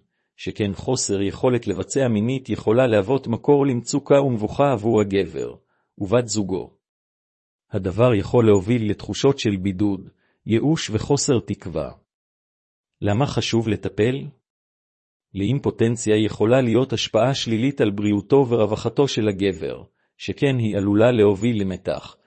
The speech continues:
חרדה ודיכאון. היא יכולה גם לגרום לבעיות פיזיות, כמו עייפות, חשק מיני נמוך ואובדן מסת שריר. בנוסף,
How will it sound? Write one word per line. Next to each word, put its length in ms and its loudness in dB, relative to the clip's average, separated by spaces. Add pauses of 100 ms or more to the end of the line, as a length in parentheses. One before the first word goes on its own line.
(200)
חרדה 640 0
ודיכאון. 720 -4 (1000)
היא 180 2
יכולה 340 2
גם 240 4
לגרום 360 0
לבעיות 460 4
פיזיות, 680 -6 (360)
כמו 240 0
עייפות, 580 -4 (360)
חשק 380 0
מיני 320 2
נמוך 560 0
ואובדן 480 2
מסת 480 0
שריר. 440 -6 (1040)
בנוסף, 760 -2